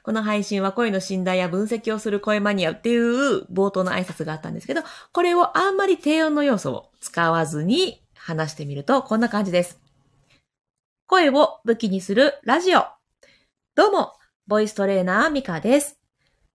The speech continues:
この配信は、声の診断や分析をする声マニア、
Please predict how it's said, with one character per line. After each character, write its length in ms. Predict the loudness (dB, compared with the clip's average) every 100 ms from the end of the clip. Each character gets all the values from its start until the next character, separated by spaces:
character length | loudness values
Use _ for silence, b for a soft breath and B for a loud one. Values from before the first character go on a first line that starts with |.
| _
こ 80 | -2
の 140 | 0 2
配 160 | 0
信 240 | -2 -2 0
は、 160 | 0 0 -6 _ _ _
声 240 | -4 -2
の 120 | 0 -2
診 300 | -4 -4 -2
断 240 | -2 0
や 300 | 0 -2 -6 _
分 200 | -2 -2
析 360 | -2 -4 -2
を 100 | -2
す 160 | 0 -2
る 160 | -2 -2
声 260 | 0 0
マ 140 | 0 0
ニ 160 | 2
ア、 160 | 2